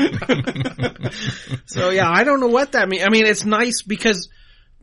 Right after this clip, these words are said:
pre-ordering is such a hassle. And this leads into, I had a deep thought before this Diamond thing ever came out.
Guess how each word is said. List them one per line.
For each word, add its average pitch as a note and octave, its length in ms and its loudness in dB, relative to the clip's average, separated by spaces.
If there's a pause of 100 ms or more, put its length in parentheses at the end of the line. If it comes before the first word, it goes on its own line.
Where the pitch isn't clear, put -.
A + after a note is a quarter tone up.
(460)
pre-ordering G#3+ 800 0 (100)
is - 300 -8
such - 240 -4
a - 40 -2
hassle. D#3 600 -2 (600)
And D#3+ 140 -4
this F3+ 180 -2
leads G#3+ 220 0
into, F3+ 240 0
I - 160 -2
had C#4 180 2
a F#3+ 40 -4
deep F#3 260 -8
thought E3+ 280 -2
before B3 640 -2
this F#3+ 240 -4
Diamond F3+ 580 -2
thing D#3 280 -6
ever D#3+ 280 -2
came D3 300 -8
out. B2 340 -8